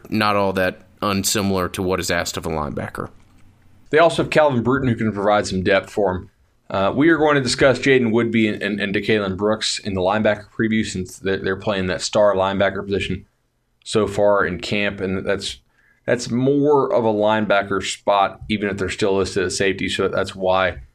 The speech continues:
Speaker 2: we've not discussed them yet. We're, we're not down on them as players. We're not forgetting them. So just letting you all know there.
Speaker 1: No, we, we want to emphatically say that we are not down
Speaker 2: <laughs>
Speaker 1: on Jaden Woodby at all.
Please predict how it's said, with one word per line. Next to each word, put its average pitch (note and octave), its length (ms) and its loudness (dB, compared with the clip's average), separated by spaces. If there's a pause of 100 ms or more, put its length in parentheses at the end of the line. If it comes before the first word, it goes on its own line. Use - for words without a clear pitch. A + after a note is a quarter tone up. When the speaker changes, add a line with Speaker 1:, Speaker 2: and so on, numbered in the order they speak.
(200)
Speaker 2:
we've G2 160 -2
not G2 180 0
discussed G2+ 380 -2
them F#2 140 -2
yet. F#2 260 0
We're, F#2 160 -2
we're F#2+ 80 0
not F#2+ 240 -2
down G2 240 2
on F#2 140 -2
them F2+ 320 -4 (420)
as F2+ 160 -2
players. F#2+ 420 0
We're F#2+ 60 -4
not G2 180 -2
forgetting F2+ 380 -4
them. F2 180 -4
So - 100 -10
just - 200 -4
letting G#2 180 2
you F#2 80 0
all F2+ 120 0
know F2+ 180 0
there. F2+ 320 0
Speaker 1:
No, G#2 180 0
we, A#2+ 140 2
we B2 200 0
want A#2+ 240 0
to A#2+ 80 0
emphatically G#2 560 -2
say F#2+ 280 -2
that E2+ 160 -2
we F#2 180 0
are F2+ 120 0
not A2+ 380 2 (120)
down G#2 320 2
Speaker 2:
<laughs> - 320 -4
Speaker 1:
on F#2 440 0 (160)
Jaden G2+ 380 -2
Woodby F#2 580 -2
at F#2+ 200 -4
all. F2 340 -4